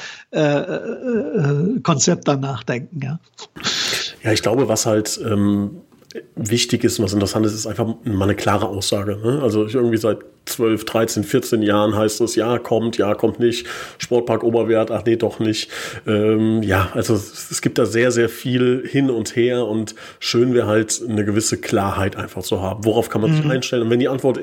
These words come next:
Speaker 2: letzten Endes Nein heißt, dann weiß man wenigstens, ähm, ja, wen man nerven kann. Sie haben's gerade eben gesagt, ne? Also <laughs> im Zweifel muss man auch so lange nerven, aber, äh, man braucht da halt mal irgendwann, ähm, eine Richtung, in die es, in die es, glaub ich, gehen kann.
Speaker 1: Mhm,
Speaker 2: Ähm,
Speaker 1: das nehme ich gerne mal mit.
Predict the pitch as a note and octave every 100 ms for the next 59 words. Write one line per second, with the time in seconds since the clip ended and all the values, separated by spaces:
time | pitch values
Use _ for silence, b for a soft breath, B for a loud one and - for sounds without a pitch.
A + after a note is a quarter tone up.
0 | D#3 C3+ C3 C3+ A#2 A2+ C3+ E3 B2 G#2+
1 | C#3+ - B B - G#2+ B2+ B2 A#2 B2+
2 | B2 C3+ B2 - C#3+ B2 A#2+ B2 B2+ B2+
3 | A2+ G#2+ B2 C3 B2 A#2+ A#2 A2+ G2 F#2+
4 | G#2+ G#2 A2 G#2+ G#2+ G#2 C3 - A2+ D#3
5 | A#2+ A2 - B2+ A#2+ B2 - A2+ A#2+ A#2+
6 | B2+ A2+ A#2 A#2+ A2+ G#2+ G#2+ - D3+ A2+
7 | A#2 B B D#3 - A#2 A2 G#2 G#2 -
8 | G#2 G2+ G2+ G2 G2 - D#3 F3 D#3+ -
9 | A#2 B2 B2+ B B B - G#2+ G#2+ A2
10 | G#2+ - G#2+ G#2 A#2 - - A2+ G2+ G#2
11 | G2 G#2 G#2 - - - G2+ G2+ - F#2
12 | F2+ - G2 F#2+ - E2+ - B B B
13 | B D3+ A#2 A#2 A#2 D3 - F3+ F3 -
14 | E3+ F3+ E3+ C#3 C3